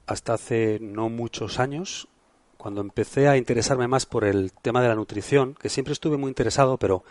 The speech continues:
en los últimos años he ahondado mucho. Y investigar sobre nutrición me llevó a darme cuenta de cómo la carne de producción ecológica es sustancialmente mejor que la carne de producción industrial.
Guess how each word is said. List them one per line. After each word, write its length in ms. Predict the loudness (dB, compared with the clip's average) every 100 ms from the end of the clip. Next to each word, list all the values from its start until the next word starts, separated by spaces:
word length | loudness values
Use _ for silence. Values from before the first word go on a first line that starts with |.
| -18 -18 -18 -4
en 80 | 0
los 100 | 2
últimos 320 | 2 2 4
años 300 | 4 4 2
he 40 | 0
ahondado 340 | 2 4 4
mucho. 400 | 4 -2 -4 -6 -6 _ -20 -18 -18 -18 -20 -20 -20 -20 _ 6
Y 140 | 10 10
investigar 480 | 10 8 12 12
sobre 240 | 12 8 6
nutrición 420 | 2 0 4 4
me 120 | 4
llevó 440 | 6 6 8 6 4 _ _ _ -4
a 100 | 2
darme 300 | 4 4 2
cuenta 460 | 4 2 2 0 0 -4
de 180 | -2
cómo 460 | 0 2 4 4 2 _ _
la 160 | 2 6
carne 260 | 6 6 4
de 100 | 4
producción 420 | 2 0 -2 -4
ecológica 580 | 0 0 0 -2 -2 -2
es 80 | -2
sustancialmente 840 | -8 -10 -8 -6 -4 -2 -4 -4
mejor 420 | -4 -4 0 0
que 80 | 0
la 140 | -2 0
carne 220 | -2 -2
de 80 | -6
producción 300 | -6 -8 -8
industrial. 500 | -10 -14 -10 -10